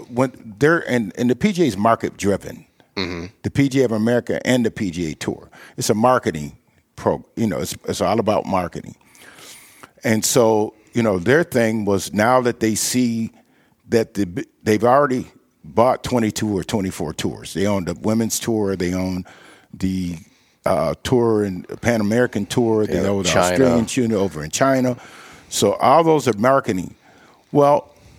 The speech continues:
Speaker 1: all of the companies now with the demographics change in the <laughs> United States, they want to get a relationship with that, with that, with that marketing group, with that group of individuals.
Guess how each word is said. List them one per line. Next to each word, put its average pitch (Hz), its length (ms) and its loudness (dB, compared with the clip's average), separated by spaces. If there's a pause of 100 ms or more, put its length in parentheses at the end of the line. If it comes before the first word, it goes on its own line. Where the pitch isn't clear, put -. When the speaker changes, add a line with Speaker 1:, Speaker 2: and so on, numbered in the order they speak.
(260)
Speaker 1:
all 180 260 6
of 127 140 2
the 98 200 -4 (380)
companies 107 560 0
now 95 440 0 (100)
with 104 240 -4
the 101 160 -6
demographics 135 840 0
change 104 340 0
in 113 80 0
the 107 60 0
<laughs> 107 120 2
United 104 320 0
States, - 600 -4 (580)
they 151 180 4
want 147 240 2
to 104 60 0
get 110 180 2
a 92 60 0
relationship 98 840 0
with 90 220 -4
that, 92 220 -2 (300)
with 95 200 -6
that, 92 260 -4 (240)
with 87 220 -10
that 107 160 0
marketing 104 460 0
group, 73 240 -14 (140)
with - 100 -12
that 101 180 0
group 98 240 -6
of 85 140 -8
individuals. 92 720 -4